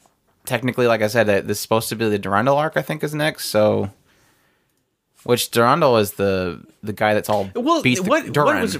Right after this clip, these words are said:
Speaker 1: He's, like, completely beat the crap out of. He's the guy that has, like, the prosthetics and junk in the. He's the,
Speaker 2: What,
Speaker 1: the
Speaker 2: one of the
Speaker 1: general.
Speaker 2: cool things that I think that they pulled off in the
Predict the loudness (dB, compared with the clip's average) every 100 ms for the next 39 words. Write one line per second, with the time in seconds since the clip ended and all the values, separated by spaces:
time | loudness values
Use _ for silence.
0 | -12 -4 -2 0 0 -2 0 0 0 -2
1 | -4 -6 -4 0 0 2 0 -2 -6 -4
2 | -2 -2 -2 -4 -4 -6 -8 -6 -2 -2
3 | 0 -2 -2 -6 -4 -4 -4 -6 -4 -6
4 | -8 _ _ _ -2 0 2 0 -2 -2
5 | -2 0 0 0 0 0 0 2 0 2
6 | 0 0 -2 -4 -2 -2 -2 -2 -2 2
7 | 0 0 -4 -8 -6 -4 -4 -4